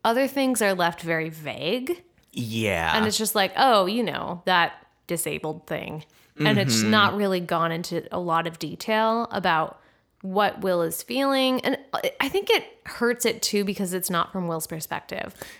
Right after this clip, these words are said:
Speaker 2: Yes,
Speaker 1: So we have
Speaker 2: absolutely.
Speaker 1: no idea. And the things that we're hearing and understanding about Will are all coming from Louisa.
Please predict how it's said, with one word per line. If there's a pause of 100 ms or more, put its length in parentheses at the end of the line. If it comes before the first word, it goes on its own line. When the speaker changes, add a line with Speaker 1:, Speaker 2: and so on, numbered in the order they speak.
Speaker 2:
Yes,
Speaker 1:
So
we
have
Speaker 2:
absolutely.
Speaker 1:
no
idea.
And (600)
the
things
that
we're (420)
hearing
and
understanding
about
Will
are
all
coming
from
Louisa.